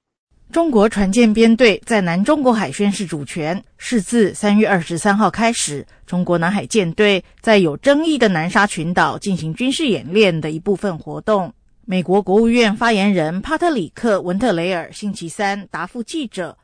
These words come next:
有关这个军事演练的提问时说，他对特定军事演练没有评论，但美国希望中国能运用其军事能力来促进亚太地区的和平稳定。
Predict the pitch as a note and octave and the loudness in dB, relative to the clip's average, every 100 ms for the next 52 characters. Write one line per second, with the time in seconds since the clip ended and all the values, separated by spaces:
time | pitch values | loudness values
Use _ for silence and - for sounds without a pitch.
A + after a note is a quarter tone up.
0 | _ F3 D3 C3 G#3 A3 B3 E4+ A#3+ G#3 | _ -12 -12 -6 -4 -2 -2 -6 -6 -6
1 | C4+ C4 D4 E3 C#3 A#3 F#3 D#3+ D3+ D3+ | -6 -10 -8 -8 -8 -8 -6 -10 -14 -12
2 | F3 D#3 D3 C#3+ G#3+ A3+ - _ _ F#3 | -12 -12 -16 -8 -4 -4 -6 _ _ -12
3 | G3 F3 F#3+ G#3+ G3+ F3+ G#3+ G#3 G3 C#3+ | -6 -8 -6 -8 -6 -6 -6 -6 -10 -12
4 | F#3 G#3+ D#3+ F3+ B2+ - A#2+ D3+ G#3 G3 | -8 -8 -8 -10 -12 -18 -16 -6 -4 -4
5 | F3+ _ _ F#3+ E3+ C#3 C#3 D3+ E3 - | -6 _ _ -8 -8 -8 -14 -12 -12 -8
6 | F3+ F#3 F3+ E3+ _ _ F3+ F3+ E3 E3+ | -4 -2 -4 -6 _ _ -8 -6 -6 -8
7 | E3+ F#3 C#4+ C4 C#4 A#3+ - E3 F3+ E3+ | -8 -10 -6 -6 -4 -6 -8 -12 -10 -10
8 | F3 D#3 C3 D#3+ A3 G3 _ _ _ F3 | -12 -14 -14 -8 -6 -6 _ _ _ -10
9 | F#3+ C4+ A#3+ C4+ A#3 G3+ A#3+ A#3 A3+ A#3+ | -8 -6 -8 -4 -6 -4 -4 -4 -6 -6
10 | F3 C#4+ D4+ C4+ D#3 D3+ D#3+ D#3+ - - | -8 -8 -6 -6 -8 -14 -12 -12 -12 -12
11 | F3+ C#3+ | -10 -10